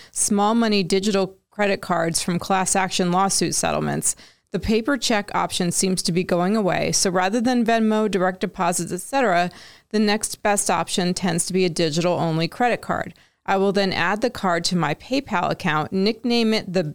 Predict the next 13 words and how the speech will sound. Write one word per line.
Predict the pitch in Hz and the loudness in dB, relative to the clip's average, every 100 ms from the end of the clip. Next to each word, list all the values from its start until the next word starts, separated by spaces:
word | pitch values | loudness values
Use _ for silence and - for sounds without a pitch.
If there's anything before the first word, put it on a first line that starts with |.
| - | -4
dollar | 202 196 226 220 | 0 2 2 2
value | 185 175 180 | 2 2 2
on | 165 156 | 2 0
the | 156 | -2
card. | - 202 - - - - _ _ 190 | 0 0 0 -4 -10 -20 _ _ -2
Make | 196 208 | 0 2
sure | 277 | 2
your | 254 247 | 2 2
billing | 190 196 214 | 2 0 0
address | 208 190 190 - | 0 0 0 0
info | 180 - 185 | -2 0 0
is | 196 | 0
correct." | - 190 - 156 - | 0 -2 -2 -4 -12